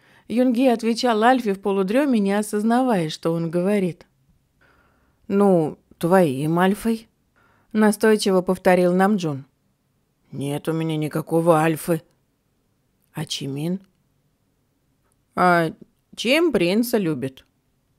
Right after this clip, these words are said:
"Какого принца?" продолжал допрос Ким. "Да брата твоего, Розу", прошептал Юнги, не открывая глаз.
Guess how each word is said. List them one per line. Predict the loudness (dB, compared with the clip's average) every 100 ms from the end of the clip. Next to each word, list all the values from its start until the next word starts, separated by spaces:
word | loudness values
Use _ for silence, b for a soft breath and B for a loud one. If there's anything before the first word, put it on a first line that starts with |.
| _ _ _ _ _ _ _
"Какого | -18 -2 -2 -2
принца?" | -6 -8 -8 -8 -10 -10 _ _ _
продолжал | -4 0 0 2 2
допрос | 4 2 4 0 0
Ким. | -10 -12 -14 _ _ _ _ _ _ _ _ _ _ _
"Да | -6 -4
брата | -2 2 6 6
твоего, | 4 4 4 4 2 2
Розу", | -2 2 2 2 0 -2 _ _ _ _
прошептал | -4 -2 -2 0 -2
Юнги, | 0 -2 -2
не | 0 0
открывая | -2 -2 0 -2
глаз. | -2 -4 -6 -14